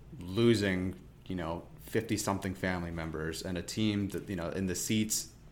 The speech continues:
well, they thought at the time, you know, they, their grandparents had, that their dad had, that they're maybe taking their sons to. It's just like, and to see it all go. I mean, and then topping it off with the, um, uh, Good Riddance Time of Your Life song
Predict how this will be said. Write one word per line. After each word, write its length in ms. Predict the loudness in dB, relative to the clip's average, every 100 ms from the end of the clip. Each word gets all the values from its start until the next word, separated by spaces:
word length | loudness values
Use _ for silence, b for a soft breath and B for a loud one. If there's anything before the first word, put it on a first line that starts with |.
| -20 -20 -20 -6 2
well, 160 | 4
they 160 | 4 0
thought 240 | 2 2
at 120 | 2
the 40 | -6
time, 380 | -6 -4 -4 -8 b b b b b
you 80 | 0
know, 120 | 0
they, 220 | 0 0
their 180 | 0 -2
grandparents 640 | 2 2 2 0 -2 -2
had, 420 | -2 -2 -4 -6
that 140 | -6 -4
their 120 | -2
dad 380 | 2 4 6 4
had, 400 | 0 -2 -4 -8
that 160 | -4
they're 100 | -2
maybe 220 | 0 0
taking 240 | 0 -2 0
their 120 | -2
sons 380 | 0 2 2 -2
to. 120 | -4 -4
It's 100 | -6
just 220 | -8 -4
like, 280 | -4 -4 -8 b b b b b
and 100 | -4
to 60 |
see 200 | -2 4
it 140 | 4 4
all 280 | 2 2 0
go. 440 | 2 4 2 0 -8 -18 -14 -6
I 60 |
mean, 160 | -2 0
and 120 | 2
then 160 | 0 0 -6 -6
topping 300 | 4 4 6
it 60 | 6
off 180 | 6 4
with 200 | -2 0
the, 220 | 0 0
um, 320 | -2 -6 -8 -12 -14 b b b b b b -20 -14 -4
uh, 160 | -2
Good 260 | 2 4 6
Riddance 280 | 6 4 2
Time 240 | 2 2
of 80 | 2
Your 80 | 2
Life 240 | 4 2
song 480 | 4 4 4 2 -2